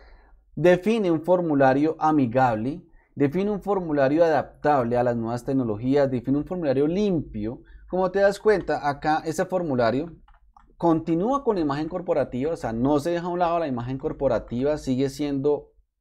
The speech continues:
la presencia corporativa dentro del formulario, pero es muy importante que sea limpio. Algunos formularios realmente lo llenan con muchas cosas,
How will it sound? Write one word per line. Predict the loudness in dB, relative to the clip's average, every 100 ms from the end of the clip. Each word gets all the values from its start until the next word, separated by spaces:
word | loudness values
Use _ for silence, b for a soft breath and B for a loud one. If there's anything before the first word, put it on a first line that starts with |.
| _
la | -2 -2 0
presencia | -4 -4 -8 -6
corporativa | -6 -6 -6 -4 -4
dentro | -4 -8
del | -4
formulario, | -4 -2 0 0 -2 b b b b b _ _ _ -20 B B B B B 2
pero | 4 4 0 -6 -20 -20 -16 -2
es | 0 0
muy | 0 0
importante | -2 -2 -4 0 0 0 -4 -6
que | 0 0
sea | 2 4 4
limpio. | 4 0 -2 -2
Algunos | 0 0 2
formularios | 2 2 2 2 4
realmente | 2 2 0 0
lo | 0
llenan | 2 0 -2
con | -2 -2
muchas | -2 -6 -2
cosas, | -2 -2 -4 -14